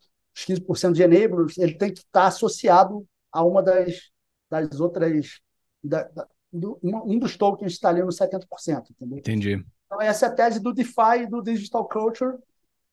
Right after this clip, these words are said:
Speaker 1: O, a tese do, dos smart contracts não faz sentido, porque não tem enabler, e eles são as plataformas de settlement,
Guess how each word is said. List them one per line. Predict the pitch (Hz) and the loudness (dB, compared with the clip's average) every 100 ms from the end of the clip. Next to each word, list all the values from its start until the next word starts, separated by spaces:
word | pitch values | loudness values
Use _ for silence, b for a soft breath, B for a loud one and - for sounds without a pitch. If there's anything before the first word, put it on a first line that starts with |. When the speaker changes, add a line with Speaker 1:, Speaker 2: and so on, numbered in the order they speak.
| _ | _
Speaker 1:
O, | 214 262 - | -6 -6 -2
a | 196 | -2
tese | 196 277 247 | 4 4 4
do, | 254 247 233 190 190 | 0 -2 2 2 2
dos | 160 185 | 2 2
smart | 185 196 190 | 2 -4 -4
contracts | - 190 226 226 - - _ _ _ | 0 0 0 -8 -12 -18 _ _ _
não | 175 165 | -4 -2
faz | 175 185 | 2 2
sentido, | 196 165 233 214 | 2 -4 -4 -4
porque | 175 - 180 175 170 | -8 0 4 4 4
não | 160 170 | 4 6
tem | 190 190 | 4 6
enabler, | 175 202 160 156 156 | 6 6 4 6 4
e | 175 175 | 4 8
eles | 208 214 - | 8 8 2
são | 185 | 2
as | 175 | 2
plataformas | - 180 170 175 170 | 2 -2 -2 -2 -4
de | 170 | -4
settlement, | 170 170 185 | -6 -6 -8